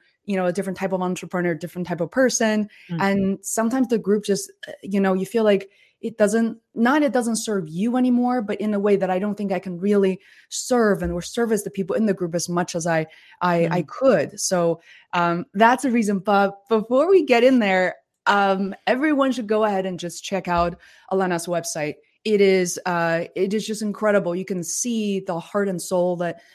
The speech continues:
Speaker 1: she put into her work. I binge and read the site for maybe
Speaker 2: <sighs>
Speaker 1: three, four, five hours straight. I had the tab open. I couldn't close it. Um, she's a seasoned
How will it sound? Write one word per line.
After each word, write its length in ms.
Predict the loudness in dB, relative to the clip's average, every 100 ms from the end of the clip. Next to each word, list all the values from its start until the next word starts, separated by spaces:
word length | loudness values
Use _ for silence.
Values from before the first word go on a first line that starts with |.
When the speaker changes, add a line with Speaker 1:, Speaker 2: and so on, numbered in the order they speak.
| _
Speaker 1:
she 160 | -6 -4
put 200 | -2 -2
into 240 | 0 0
her 140 | 0
work. 420 | 2 2 2 0 -4
I 220 | -2 0
binge 500 | -2 0 0 2 -2
and 180 | -2 -2
read 280 | 2 2 2
the 100 | -6
site 280 | -4 -4 -4
for 200 | -6 -4
maybe 320 | -2 -2 -4
Speaker 2:
<sighs> 480 | -8 -20 _ _ -4
Speaker 1:
three, 300 | 2 4 4
four, 240 | 4 0
five 240 | 2 0 2
hours 280 | 2 0
straight. 220 | -2 0 0
I 80 |
had 160 | 0 -2
the 80 | -4
tab 300 | -2 -2 0
open. 260 | 0 0
I 60 | -4
couldn't 300 | -4 -2 -2
close 320 | 0 0 2
it. 200 | 2 0 _ _ _ -4
Um, 260 | -2 -2
she's 260 | -2 -2 -2
a 80 | 0
seasoned 600 | 2 2 0 0 0